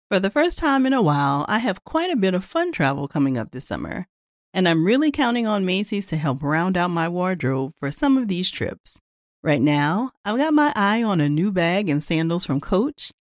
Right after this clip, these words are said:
and some super cute tops and dresses from Macy's On Thirty-fourth brand. And you can never really have too many pairs of sunglasses,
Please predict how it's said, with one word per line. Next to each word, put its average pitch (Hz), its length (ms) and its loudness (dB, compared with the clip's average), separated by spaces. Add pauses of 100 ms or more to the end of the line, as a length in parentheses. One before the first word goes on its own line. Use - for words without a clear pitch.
(280)
and 208 100 0
some 220 160 2
super 339 360 2
cute 220 260 -2
tops 220 340 0
and 156 140 2
dresses 156 480 -2
from 147 180 -4
Macy's 165 560 0
On 156 280 0
Thirty-fourth 135 560 -4
brand. - 500 -10 (560)
And 339 140 2
you 392 100 2
can 392 220 0
never 339 260 2
really 156 280 2
have 143 260 -2
too 226 180 0
many 147 220 2
pairs 131 260 -4
of - 80 -6
sunglasses, 131 960 -4